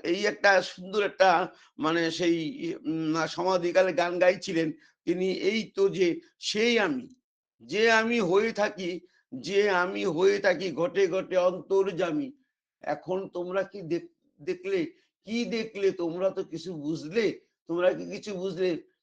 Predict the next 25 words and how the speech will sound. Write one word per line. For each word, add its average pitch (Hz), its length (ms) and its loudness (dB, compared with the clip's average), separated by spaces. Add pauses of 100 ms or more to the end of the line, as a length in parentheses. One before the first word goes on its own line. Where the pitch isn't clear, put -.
(100)
না 151 160 -2
শুধু 175 300 -4
বিড়ালের, 180 720 2
ইঁদুর 175 460 -4
ধরার 165 420 2 (320)
খেলা 165 300 2
দেখলে, 160 400 -2
শুধু 151 300 -4
ভেদ 160 320 4
ও 165 100 2
অভেদের 160 520 2 (280)
বিশ্লেষণ 190 720 -4
দেখে 170 380 -2 (360)
খা-, 151 220 2
সময় 160 440 -2
কাটালে। 127 540 -4 (1040)
বড় 151 240 4
দুপুরে 160 360 -2
পার 160 280 4
হলো, 151 380 -4 (320)
এ, 135 300 -4
এক্ষুনি 165 520 -4
বাজবে 156 540 -2
শঙ্খ 170 600 -4 (340)
ধ্বনি, 175 440 0